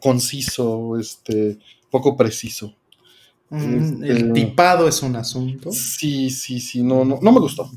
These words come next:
Speaker 1: o sea, no me gustó.
Speaker 2: Ujú.
Speaker 1: Eh, también, eh, entré a arreglar, este, cosas, ¿no? O sea, un
Speaker 2: Ujú.
Speaker 1: parser que hicieron de wabs, este, y, y un convertidor de A D P C M que hizo todo en Go.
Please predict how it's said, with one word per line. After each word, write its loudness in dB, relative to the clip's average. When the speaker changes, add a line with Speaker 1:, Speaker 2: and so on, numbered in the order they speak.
Speaker 1:
o -20
sea, -4
no -2
me 0
gustó. 2
Speaker 2:
Ujú. -2
Speaker 1:
Eh, 8
también, 6
eh, 4
entré 6
a 10
arreglar, 2
este, -6
cosas, -4
¿no? -6
O -8
sea, 6
un 6
Speaker 2:
Ujú. -6
Speaker 1:
parser 4
que -8
hicieron 0
de 0
wabs, 2
este, -4
y, 2
y 4
un 2
convertidor 2
de 4
A 4
D 0
P -4
C -6
M -2
que -10
hizo -12
todo -6
en -6
Go. -2